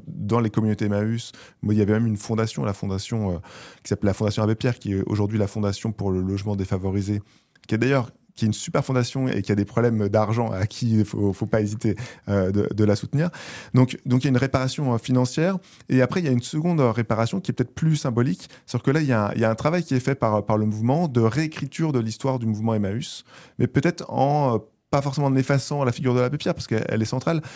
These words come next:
mais avant, Emmaüs, c'était l'abbé Pierre. C'était mélangé. Bah là, il y a un travail de réécriture de l'histoire. Comment on fait pour raconter cette aventure collective, hein, sans que l'abbé Pierre y soit aussi central qu'il était, euh, aujourd'hui ? Donc, en gros, au début, on dit il faut se,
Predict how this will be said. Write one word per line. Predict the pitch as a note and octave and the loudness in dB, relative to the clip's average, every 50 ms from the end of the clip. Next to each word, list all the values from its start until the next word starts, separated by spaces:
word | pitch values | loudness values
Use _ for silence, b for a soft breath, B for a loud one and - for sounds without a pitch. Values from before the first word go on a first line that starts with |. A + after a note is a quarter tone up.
| B B B - | B B B 2
mais | B2 A#2+ A#2+ - | 2 2 2 0
avant, | - - C3+ C3 E3+ F#3+ - - - _ _ _ _ _ _ - | -2 -2 0 2 2 -2 -2 -6 -12 _ _ _ _ _ _ 0
Emmaüs, | C#3 C3 B2+ C3+ D#3+ F#3 - - - - | 4 4 4 4 4 0 -2 -6 -10 -8
c'était | - - C3 - C#3+ | -6 -6 -2 0 0
l'abbé | C3+ B2+ A#2+ A#2 | 0 2 0 -2
Pierre. | A2+ - - F2+ - - - _ _ _ _ _ - | -2 -4 -6 -8 -8 -10 -18 _ _ _ _ _ -2
C'était | - B2 - - D3+ D#3 D3 - | -2 -2 2 2 2 2 2 2
mélangé. | A2 A2+ A#2+ A#2+ A#2+ A#2 G#2 G#2 - - | 2 2 4 4 2 0 0 -2 -4 0
Bah | G#2 G#2+ A2+ A#2 | 2 2 2 2
là, | C3 D3+ | 0 0
il | D#3+ D3 | 0 0
y | B2 A2+ | 2 2
a | G#2+ | 2
un | A2 | 0
travail | - - A2+ A2 B2+ C3+ | 0 0 2 2 2 2
de | B2+ A#2+ | 2 2
réécriture | A2+ A2+ C3 B2+ - C3+ - C3 | 2 2 0 -2 -2 -2 -2 0
de | A#2 | 0
l'histoire. | A2 G#2 - - A2 B2 D3+ D3+ - - | 0 -2 -2 -2 0 0 0 -2 -6 0
Comment | - C#3+ D3+ E3 E3+ | 2 2 2 2 0
on | D#3 | 0
fait | E3 D3+ | -2 -2
pour | - - A2 | -2 0 -2
raconter | G#2 - - B2+ - | 0 0 0 -2 -2
cette | C3 A#2+ A2+ | -2 0 0
aventure | G#2 A2 A#2 - C3+ - - | 0 0 0 -2 -4 -6 2
collective, | - - C#3 C#3 - - - F#3+ F3+ D#3+ A#2 - _ _ | 2 2 2 2 0 -4 -6 -6 -4 -4 -6 -10 _ _
hein, | - G#2 - - B B B B B | -4 -4 -4 -4 B B B B B
sans | - - - D3 D#3+ | -14 -6 -4 -4 -4
que | D#3 - C3+ | -2 0 0
l'abbé | B2 B2 A#2+ A2+ G#2 G#2+ G#2 | 2 4 4 4 4 2 0
Pierre | - - C#3 C3 B2 | 0 0 -2 -2 -2
y | |
soit | A2+ - A2+ | 0 0 0
aussi | A2+ A2+ - C3+ | 0 0 -2 -4
central | - A2 G2+ - - A#2 C3 C3+ - - - | -6 -6 -6 -4 -2 -2 -2 -2 -4 -8 -10
qu'il | - - A2 G2+ | -4 -2 0 0
était, | G2+ G2 - - A#2 | 0 -2 -2 -2 -2
euh, | A2 G#2+ G#2 - - | 0 0 -2 -4 -4
aujourd'hui ? | - - G#2 G#2 G2 G2 F#2 F#2+ B B B B - | -4 -4 -2 -2 -4 -6 -6 -10 B B B B -2
Donc, | A2+ G#2 - - | -2 -2 -2 0
en | - A2+ A2+ | 2 4 4
gros, | A2 A#2+ C#3+ C#3+ | 4 4 4 4
au | B2+ | 4
début, | A2+ A#2+ B2 C#3+ | 4 4 2 2
on | C3+ A#2+ A2 G#2 G2+ | 0 0 0 2 2
dit | G#2 A2 A#2 | 2 2 0
il | B2 | 0
faut | A2 - A2 G#2 | -2 0 -2 -2
se, | - - G2 F#2 F2+ | -2 -2 0 0 0